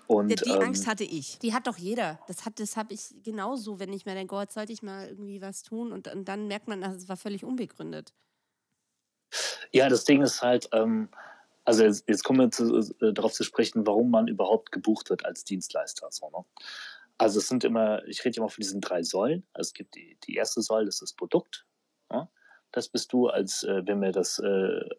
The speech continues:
Speaker 1: wenn wir beim Beispiel Hochzeits-D J bleiben, äh, ist das halt, äh, seine D-J-Skills, es ist, ähm, vielleicht auch seine Eventtechnik und auch der Preis.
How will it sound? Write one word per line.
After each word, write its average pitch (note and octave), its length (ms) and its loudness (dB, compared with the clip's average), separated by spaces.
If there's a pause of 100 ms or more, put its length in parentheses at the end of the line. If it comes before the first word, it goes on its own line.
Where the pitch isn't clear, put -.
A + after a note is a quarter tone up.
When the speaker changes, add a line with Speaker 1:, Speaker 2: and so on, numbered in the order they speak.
(120)
Speaker 1:
wenn G#2+ 120 2
wir G#2 100 6
beim G2 160 4
Beispiel G2 320 2
Hochzeits-D A2 500 2
J F#2 180 0
bleiben, F2+ 460 -2
äh, A2 180 0
ist - 160 -4
das G#2+ 200 0
halt, G2 320 2
äh, F#2+ 160 -2
seine F2+ 260 -8
D-J-Skills, C3 880 2 (420)
es - 160 -8
ist, - 260 0
ähm, F#2+ 500 -2 (180)
vielleicht - 560 0
auch F2+ 140 -2
seine - 260 -2
Eventtechnik C3 760 2
und G#2 300 -2
auch - 140 -6
der - 100 -4
Preis. - 480 -2